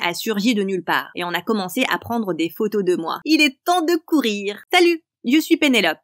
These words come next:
une vraie princesse de la Belgique. Aimez et abonnez-vous. J'ai grandi avec des parents vraiment autoritaires.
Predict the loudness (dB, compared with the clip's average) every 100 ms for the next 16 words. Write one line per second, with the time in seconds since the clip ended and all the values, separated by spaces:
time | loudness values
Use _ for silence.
0 | _ _ -4 -2 0 0 0 -4 -4 -2
1 | 0 2 0 2 2 0 -4 -14 -20 _
2 | -2 0 2 0 -4 _ 0 2 2 0
3 | 0 0 -4 -10 _ _ 0 2 4 2
4 | 2 4 2 0 0 0 0 -2 -2 -2
5 | -2 -4 -4 -4 -4 -4 -4 -4 -8